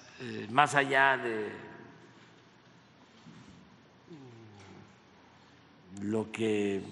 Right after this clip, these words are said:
las circunstancias, ¿no? han, este, ocasionado, ni de políticos.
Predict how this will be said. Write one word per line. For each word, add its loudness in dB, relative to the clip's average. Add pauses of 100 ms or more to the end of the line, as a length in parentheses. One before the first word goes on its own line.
(220)
las -2
circunstancias, 0
¿no? -6 (2500)
han, 4 (1700)
este, -6
ocasionado, 0 (2250)
ni 4
de 6
políticos. 2